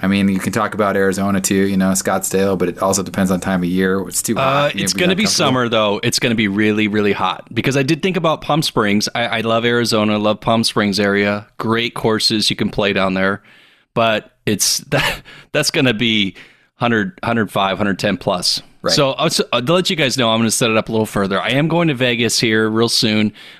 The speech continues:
Speaker 2: um, right, right at the beginning of June, and I'm gonna play one of Vegas's premier courses. So we could, we could throw that on the list too,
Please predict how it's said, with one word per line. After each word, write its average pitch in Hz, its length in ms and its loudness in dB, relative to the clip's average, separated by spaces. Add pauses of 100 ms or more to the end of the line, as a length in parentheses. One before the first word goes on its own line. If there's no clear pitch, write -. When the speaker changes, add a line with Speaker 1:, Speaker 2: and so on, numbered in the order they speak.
Speaker 2:
um, 92 400 0
right, 110 340 2
right 113 180 2
at 110 100 0
the - 60 -4
beginning 101 380 0
of 92 100 0
June, 98 380 2
and 95 140 -4
I'm 107 80 0
gonna 110 140 2
play 117 340 0
one 107 180 0
of 98 120 -2
Vegas's 101 460 0
premier 101 360 0
courses. - 420 0
So 151 100 2
we 190 80 4
could, 190 220 -2
we 196 80 -2
could 233 140 -2
throw 185 140 0
that 120 220 0
on 117 120 2
the 107 80 2
list 107 340 0
too, 107 320 2